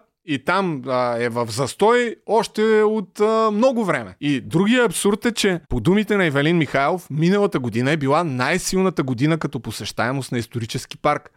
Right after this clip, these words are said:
Нормално цяла България разбра за него. Предните години обаче зле. Пак е на загуба, разбира се, но и така. Та, с Исторически парк бедните не можаха да се изравнят с богатите, обаче сега вече кооперацията ще го направи.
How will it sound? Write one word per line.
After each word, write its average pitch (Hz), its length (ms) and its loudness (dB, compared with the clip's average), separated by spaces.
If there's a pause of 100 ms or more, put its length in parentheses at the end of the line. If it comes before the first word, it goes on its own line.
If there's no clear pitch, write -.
(100)
Нормално 110 380 -4
цяла 131 280 0
България 151 440 2
разбра 131 300 0
за 107 140 -4
него. 92 240 -10 (520)
Предните 202 380 2
години 139 320 2
обаче 185 480 0 (440)
зле. 165 300 2 (180)
Пак 160 220 -2
е 180 60 0
на 147 120 0
загуба, 104 400 -2
разбира 87 320 -6
се, 214 200 -4 (340)
но 196 240 0 (200)
и 196 100 0
така. 247 320 0 (220)
Та, 156 260 4 (400)
с - 300 0
Исторически 214 640 0
парк - 500 -2
бедните 165 500 0
не 143 80 2
можаха 135 400 0
да 117 100 -2
се 123 140 -2
изравнят 113 420 -2
с 92 60 -12
богатите, 156 580 -2
обаче 160 500 0
сега 175 200 2
вече 165 280 0
кооперацията 131 680 -2
ще - 120 -8
го 101 100 -6
направи. 180 360 -2